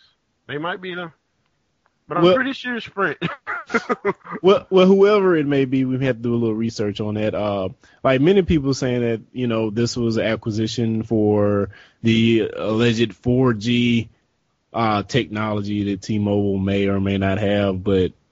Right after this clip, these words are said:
Speaker 2: uh, a lot, uh, it's, it's kind of looking like this was a acquisition for the spectrum that they're using.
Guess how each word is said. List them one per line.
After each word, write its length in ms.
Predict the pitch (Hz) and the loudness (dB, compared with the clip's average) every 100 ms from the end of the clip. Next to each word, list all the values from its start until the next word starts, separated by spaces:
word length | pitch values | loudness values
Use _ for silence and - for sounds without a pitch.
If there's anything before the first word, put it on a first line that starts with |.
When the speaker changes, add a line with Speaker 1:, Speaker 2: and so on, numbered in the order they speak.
| - | -10
Speaker 2:
uh, 360 | 90 60 50 50 - _ _ _ - | -8 -6 -8 -10 -16 _ _ _ -14
a 200 | 82 92 | -6 0
lot, 280 | 127 135 - | 2 0 -2
uh, 120 | 107 | -6
it's, 480 | 78 67 - 127 127 - | -6 -8 -4 -4 -4 -4
it's 180 | 143 - | -4 -2
kind 320 | 151 170 180 | 0 2 4
of 260 | 151 123 117 | 2 0 -2
looking 720 | 113 151 151 127 120 117 113 | 0 0 0 0 0 -2 0
like 320 | 117 110 - | 0 0 -2
this 180 | 120 - | -6 -4
was 220 | 113 107 | -4 -2
a 120 | 104 101 _ _ | -4 -6 _ _
acquisition 680 | 117 117 107 113 113 110 104 | -4 -2 -2 -2 -2 -4 -6
for 380 | - 107 107 104 | -2 0 2 0
the 180 | 104 101 | -2 -4
spectrum 680 | - 139 - 98 87 - - _ _ | 0 -2 -2 -8 -10 -14 -20 _ _
that 180 | 104 98 | -6 -2
they're 100 | 101 | -2
using. 540 | 95 98 92 92 95 | 0 -2 -4 -6 -8